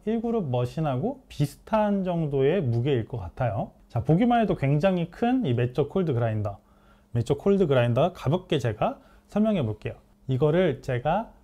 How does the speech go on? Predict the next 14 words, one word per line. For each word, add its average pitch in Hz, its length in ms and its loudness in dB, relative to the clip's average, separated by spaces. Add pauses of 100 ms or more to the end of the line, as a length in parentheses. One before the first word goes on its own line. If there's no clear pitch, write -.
(380)
분해하면서, 156 1040 2 (540)
분해하면서 160 800 4 (140)
해체쇼 233 360 0
많이 139 200 4
보셨죠? 151 580 0 (160)
네, 110 200 -4
해체쇼 175 380 0
하면서 170 500 0 (240)
제가 120 200 -4
여러분들한테 123 840 -2 (280)
어떤 220 380 0
제품이, 170 560 -2 (600)
이 139 140 0
제품이 160 540 -2